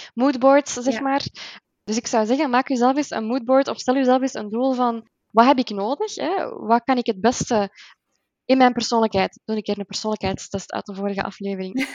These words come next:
Speaker 2: <laughs>
Speaker 1: En ga eens kijken, wat heb ik nodig op basis van mijn persoonlijkheid? En probeer dat dan te verenigen met wat voor werk dat je doet, hè? De doelen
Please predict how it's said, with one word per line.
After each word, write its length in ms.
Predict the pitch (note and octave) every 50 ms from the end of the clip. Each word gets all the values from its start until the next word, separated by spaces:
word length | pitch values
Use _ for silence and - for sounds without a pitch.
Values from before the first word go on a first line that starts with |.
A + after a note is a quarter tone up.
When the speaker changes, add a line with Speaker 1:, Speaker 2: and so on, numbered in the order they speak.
| C4+ B3+
Speaker 2:
<laughs> 260 | - - A3+ A#3 -
Speaker 1:
En 120 | B3 A3+
ga 180 | A3+ B3+ B3+ B3+
eens 180 | B3+ B3 - -
kijken, 500 | - B3 B3 B3 A#3+ - G#3+ G3+ - _ _ -
wat 160 | A3 B3 B3+
heb 100 | C4 B3
ik 100 | A#3+ -
nodig 320 | A#3+ A#3 A#3 A3 A3+ -
op 100 | - G3+
basis 260 | G3+ A3 A3+ A#3 -
van 100 | - A#3
mijn 100 | G#3+ G#3
persoonlijkheid? 640 | G3 - - - A#3 C4 D4 C#4+ - D4+ D4 D4+ -
En 100 | - A3
probeer 320 | G#3+ A3 G3+ G#3 A3+ C#4 D4
dat 140 | C#4+ B3
dan 140 | B3 B3 B3+
te 60 | A#3+
verenigen 460 | G#3+ G#3+ G#3 G#3+ A#3 B3+ A#3 B3 A3+ A3
met 180 | A3 A3+ -
wat 160 | G#3 G#3 G#3+
voor 200 | - A3 G#3 G3+
werk 220 | F#3+ G3+ B3 B3+ A3+
dat 120 | G#3+ G#3
je 80 | - G3
doet, 220 | F#3 F#3 F#3 -
hè? 120 | - A3 B3
De 120 | A#3 G#3
doelen 400 | F3+ G3+ A3+ A#3+ C4 B3+ B3+